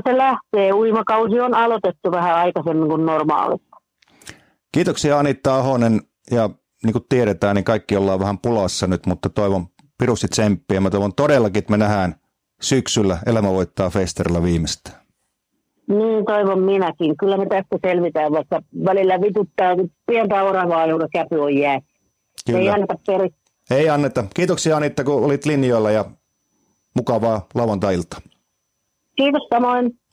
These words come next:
Speaker 2: Heippa.
Speaker 1: Moi moi.
Speaker 2: Moi. Vilkutin Anittalle, kuvittelit se kattoo minua, mutta tuota, <clears throat> tästä se lähti. No niin, ensimmäinen puhelu takana ja otetaan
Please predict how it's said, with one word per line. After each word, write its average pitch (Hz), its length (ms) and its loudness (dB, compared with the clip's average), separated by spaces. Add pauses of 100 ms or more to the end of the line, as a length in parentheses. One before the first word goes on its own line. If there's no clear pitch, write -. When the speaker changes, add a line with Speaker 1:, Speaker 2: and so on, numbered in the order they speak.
Speaker 2:
Heippa. 226 220 2
Speaker 1:
Moi 262 200 4
moi. 262 60 -2 (160)
Speaker 2:
Moi. 131 160 0 (2750)
Vilkutin 120 440 2
Anittalle, 110 440 2
kuvittelit 107 480 0
se - 80 -6
kattoo 98 420 -2
minua, 82 240 0
mutta 85 220 -6
tuota, 95 200 -2 (160)
<clears throat> - 680 -4
tästä 104 320 0
se 165 100 2
lähti. 127 440 2 (280)
No 226 80 2
niin, 170 320 2
ensimmäinen 165 500 2 (460)
puhelu 160 500 2 (1200)
takana 135 540 0
ja 101 260 2
otetaan 117 400 0